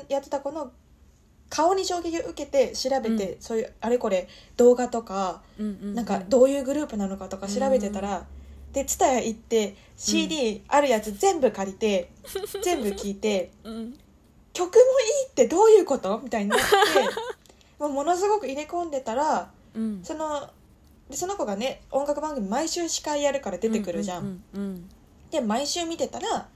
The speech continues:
Speaker 1: 結局そこに出てたグループの中に、びっくりするぐらい顔が綺麗な子がいて、
Speaker 2: <laughs>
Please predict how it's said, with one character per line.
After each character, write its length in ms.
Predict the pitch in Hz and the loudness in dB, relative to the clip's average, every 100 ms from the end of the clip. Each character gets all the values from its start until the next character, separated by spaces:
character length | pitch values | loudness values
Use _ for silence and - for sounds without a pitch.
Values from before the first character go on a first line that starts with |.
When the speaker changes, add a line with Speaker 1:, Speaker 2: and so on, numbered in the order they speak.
| - _ - | -20 _ -10
Speaker 1:
結 140 | 247 247 | -2 -2
局 180 | 233 233 | -2 -2
そ 120 | 254 | 0
こ 120 | 285 | 0
に 140 | 294 269 | -2 -2
出 100 | 381 | -2
て 120 | 349 | 0
た 120 | 240 | -2
グ 140 | 202 | 0
ル 120 | 220 220 | 0 -2
ー 100 | 226 | -4
プ 80 | |
の 120 | 233 214 | -8 -6
中 260 | 262 233 | -6 -6
に、 360 | 214 254 190 202 _ _ _ _ _ | -4 -4 -6 -10 _ _ _ _ _
び 80 | - | -6
っ 80 | - | -4
く 160 | - 330 | 0 0
り 80 | |
す 80 | 254 | 2
る 60 | 233 | -2
ぐ 60 | |
ら 60 | 208 | -2
い 40 | 202 | -2
顔 180 | 220 | -2
が 140 | 220 220 | -2 -2
綺 100 | 247 | -2
麗 120 | 220 | -2
な 100 | 202 | -2
子 100 | 202 | -4
が 100 | 196 | -6
い 100 | 190 | -6
て、 200 | 220 | -4
Speaker 2:
<laughs> 80 | 220 | -2